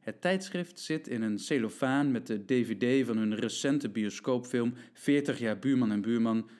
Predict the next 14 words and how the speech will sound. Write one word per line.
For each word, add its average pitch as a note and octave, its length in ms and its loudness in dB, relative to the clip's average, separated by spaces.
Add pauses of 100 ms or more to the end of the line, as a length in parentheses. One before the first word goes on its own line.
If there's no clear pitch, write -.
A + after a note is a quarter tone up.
(260)
toegevoegd. - 720 -6 (800)
Buurman F3 280 6
en A2+ 80 4
Buurman, D#3+ 400 2
oorspronkelijk D3 760 2
Pat F3 300 -2
Amat, B2+ 460 0
is C#3 140 0
een C#3 240 2
Tsjechoslowaakse D3 1080 0
poppenanimatieserie C3 1400 0
van B2 260 0
Lubomir C#3 640 2
Benes A#2+ 560 0